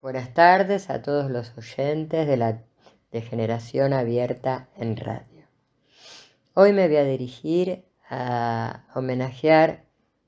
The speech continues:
a, a Nora Borges, quien nace en mil novecientos uno y muere en mil novecientos noventa y ocho. Em,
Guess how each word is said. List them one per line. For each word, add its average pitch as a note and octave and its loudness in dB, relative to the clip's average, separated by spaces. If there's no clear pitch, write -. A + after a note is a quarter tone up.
a, A#2+ -2
a A#2+ -2
Nora B2+ 2
Borges, A2 -6
quien A#2+ 0
nace B2+ -4
en B2+ -4
mil B2 -4
novecientos A#2 -6
uno F3+ -2
y B2 -6
muere B2+ -2
en B2+ -2
mil A#2+ -4
novecientos A#2+ -6
noventa A2 -6
y G#2+ -6
ocho. A#2 -18
Em, A2+ -4